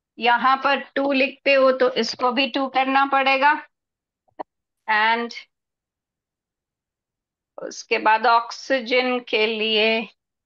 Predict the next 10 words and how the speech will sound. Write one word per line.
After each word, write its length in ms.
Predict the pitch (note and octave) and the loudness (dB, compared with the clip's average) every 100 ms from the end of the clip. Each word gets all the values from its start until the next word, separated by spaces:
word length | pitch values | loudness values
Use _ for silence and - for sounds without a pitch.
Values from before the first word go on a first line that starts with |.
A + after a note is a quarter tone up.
| _ _ _ - | _ _ _ -10
ये 440 | F#3+ G#3+ A#3+ B3+ B3+ - | -4 0 2 2 0 -2
hydrogen, 840 | G#3 G3 A3 A3+ A3 A#3 B3 C4 - _ _ - | -2 -2 -4 -4 -2 -2 -2 -4 -10 _ _ -10
ये 60 | |
तो 140 | - C#4 | -2 0
नहीं 280 | D4 E4 | 2 2
हुआ, 260 | F#4 E4 D#4 D#4+ - - | 4 4 2 0 -10 0
हुआ? 200 | C4+ E4 A4 - - _ _ _ _ _ _ _ _ _ _ _ _ _ _ _ _ _ _ _ _ _ _ _ _ - | 4 4 2 -2 -14 _ _ _ _ _ _ _ _ _ _ _ _ _ _ _ _ _ _ _ _ _ _ _ _ -2
Is 200 | B3 C4 | 0 2
it 160 | D#4 D4 | 0 2
done? 280 | E4 G4 | 2 0